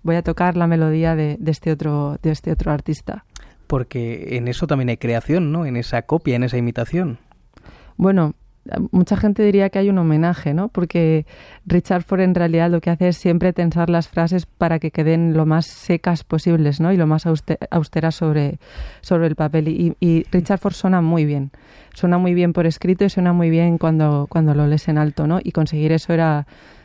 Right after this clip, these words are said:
Speaker 1: me parecía muy importante, eh, subrayarlo.
Speaker 2: ¿Te interesa eso de pasar épocas diferentes, de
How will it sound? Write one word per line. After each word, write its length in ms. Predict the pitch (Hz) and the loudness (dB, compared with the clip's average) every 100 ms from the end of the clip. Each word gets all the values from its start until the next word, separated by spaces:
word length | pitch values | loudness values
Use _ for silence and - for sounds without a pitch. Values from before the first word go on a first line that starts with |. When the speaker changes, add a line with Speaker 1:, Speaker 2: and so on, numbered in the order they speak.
| - | -2
Speaker 1:
me 120 | 175 | 0
parecía 280 | 160 156 165 | 0 0 2
muy 120 | 170 | 2
importante, 920 | 170 165 160 160 156 151 147 143 - - | 0 -2 -2 -2 -2 -2 -2 -4 -8 -6
eh, 260 | 151 147 | -4 -4
subrayarlo. 640 | 143 147 147 147 156 156 160 - - - - - - | -8 -6 -4 -2 -2 -4 -8 -12 -20 -20 -20 -14 -2
Speaker 2:
¿Te 80 | |
interesa 840 | 120 117 113 117 165 156 151 147 - - | -2 0 -2 -2 -2 -2 -2 -4 -6 -12
eso 380 | - - 131 147 | -10 -8 -4 -2
de 80 | 139 | -2
pasar 300 | 135 - 139 | -2 -2 -2
épocas 340 | 127 131 131 | -4 -4 -2
diferentes, 640 | 127 120 127 135 127 127 120 | -4 -2 0 2 2 -2 -2
de 800 | 123 123 123 123 - - - | -2 -2 -4 -6 -8 -8 -10